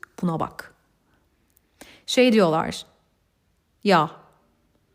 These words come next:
İngilizce söyleyeceğim yine. Sonuç önemli değil.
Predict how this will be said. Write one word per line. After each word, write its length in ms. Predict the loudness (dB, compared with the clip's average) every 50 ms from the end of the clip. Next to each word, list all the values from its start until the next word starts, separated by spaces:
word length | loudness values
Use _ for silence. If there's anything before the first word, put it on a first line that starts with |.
| _ _ _ _ 0
İngilizce 400 | 2 2 4 2 2 0 0 0
söyleyeceğim 460 | 0 0 0 0 0 0 0 0 0
yine. 320 | -2 -6 -8 -8 -10 -12 -12 _ _ _ _ _ _ _ _ _ _ _ _ _ _ _ _ _ _ _ _ _ _ _ _ _ _ _ _ _ _ _ _ _ _ _ _ _ _ _ _ _ _ _ _
Sonuç 460 | -18 -14 -6 0 0 0 2 2 2
önemli 440 | 2 2 2 2 2 0 0 -2 -4
değil. 320 | -4 -6 -8 -8 -12 -16